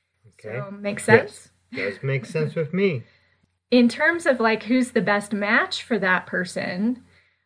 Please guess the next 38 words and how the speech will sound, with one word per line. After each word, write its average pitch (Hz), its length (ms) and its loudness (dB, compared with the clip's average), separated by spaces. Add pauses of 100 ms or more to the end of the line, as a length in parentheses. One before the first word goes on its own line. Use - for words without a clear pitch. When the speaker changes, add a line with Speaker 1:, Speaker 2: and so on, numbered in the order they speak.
(160)
Speaker 2:
um, 202 500 0
we 214 160 -2
take 208 260 -2
a 233 40 2
look 196 220 -2
at 202 120 -8
the 208 80 0
system 269 420 -2
again. 190 320 -2
So 208 180 -2
it's 202 180 -4
about 214 340 -2
learning 240 600 2
the 214 120 -2
language 196 500 -4
of 175 160 -6
the 185 80 -10
hands, 208 720 -2 (340)
okay? 190 520 -6 (500)
Speaker 1:
All 202 80 -20
right. 196 120 -20
Speaker 2:
So, 196 200 -18 (560)
um, 190 300 -2
in 208 180 -2
this 226 220 0
case, 208 380 0 (240)
a 185 100 0
fire 302 420 2
hand 208 600 -2
is 196 200 -2
matched 190 400 -4
up 185 220 -4
with 190 260 -6
air. 214 460 0 (840)
When 202 180 -4
you 202 100 -6
think 202 240 -4
about 196 240 -6